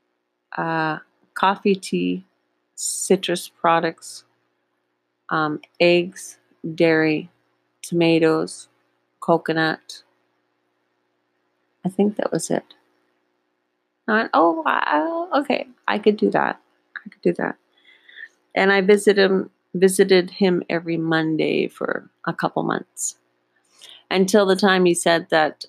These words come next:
um, I would, he would like to do a, uh, prick test. It was either the,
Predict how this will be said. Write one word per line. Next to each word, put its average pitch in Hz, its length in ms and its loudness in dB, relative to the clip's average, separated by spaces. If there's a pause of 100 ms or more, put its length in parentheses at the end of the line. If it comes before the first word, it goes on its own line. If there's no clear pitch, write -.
um, - 460 -2 (3250)
I 165 160 2
would, 160 240 -2
he 185 200 0
would 165 180 -2
like 160 260 -2
to 160 100 -10
do 151 540 -2 (200)
a, 143 560 -4 (360)
uh, - 440 -6 (240)
prick 190 240 -2 (120)
test. - 520 -6
It 165 280 -4
was 160 240 -4
either 156 540 -2
the, - 240 -4